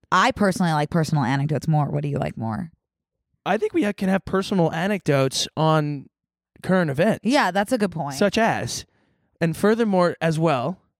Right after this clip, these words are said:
Speaker 2: such as the woman who's involved with stealing Lady Gaga's dogs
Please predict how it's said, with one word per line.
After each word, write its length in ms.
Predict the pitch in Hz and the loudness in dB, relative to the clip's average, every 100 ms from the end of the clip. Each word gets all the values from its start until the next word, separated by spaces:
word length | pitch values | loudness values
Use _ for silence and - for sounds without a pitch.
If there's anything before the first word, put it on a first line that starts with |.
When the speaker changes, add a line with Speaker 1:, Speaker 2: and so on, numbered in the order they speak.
| _ _ _ _ _ | _ _ _ _ _
Speaker 2:
such 240 | - 135 131 | -8 -6 -4
as 420 | 117 120 151 - _ _ _ _ _ _ _ _ | -4 -4 -6 -12 _ _ _ _ _ _ _ _
the 100 | 170 | -2
woman 400 | 147 151 156 180 - | 0 0 0 -4 -4
who's 220 | 156 156 | -2 0
involved 380 | 160 151 156 151 | 0 2 2 2
with 100 | 151 | -2
stealing 360 | - 151 147 156 | -4 -2 -2 -2
Lady 240 | 147 147 | -4 -4
Gaga's 500 | 147 143 147 139 135 | -2 -2 -2 -2 -4
dogs 640 | - 170 147 120 143 - | 0 2 2 -2 -6 -10